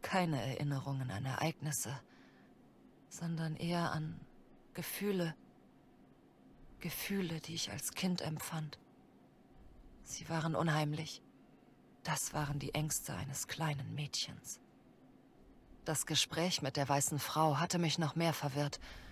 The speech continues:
aber wenigstens hatte ich jetzt diesen Schlüssel.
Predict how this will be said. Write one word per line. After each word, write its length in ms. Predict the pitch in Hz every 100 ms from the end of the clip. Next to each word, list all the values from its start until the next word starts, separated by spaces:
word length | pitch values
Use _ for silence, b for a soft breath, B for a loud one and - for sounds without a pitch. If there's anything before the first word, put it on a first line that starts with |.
| B B -
aber 220 | 175 165
wenigstens 680 | 196 233 214 - 185 175 -
hatte 160 | 196 160
ich 120 | 160
jetzt 220 | 185 -
diesen 200 | 175 160
Schlüssel. 340 | - 143 -